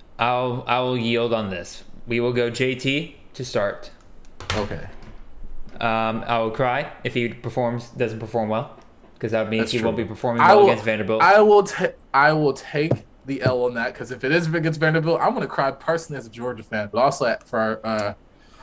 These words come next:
Speaker 2: our team in fantasy, I would be like, "Man, maybe we should have went Caleb Ellaby."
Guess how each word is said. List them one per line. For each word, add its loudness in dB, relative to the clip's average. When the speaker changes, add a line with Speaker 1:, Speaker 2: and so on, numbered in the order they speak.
Speaker 2:
our 0
team -4
in -4
fantasy, -2
I -2
would -2
be -6
like, -8
"Man, -2
maybe 0
we -2
should -8
have -6
went -8
Caleb -6
Ellaby." -8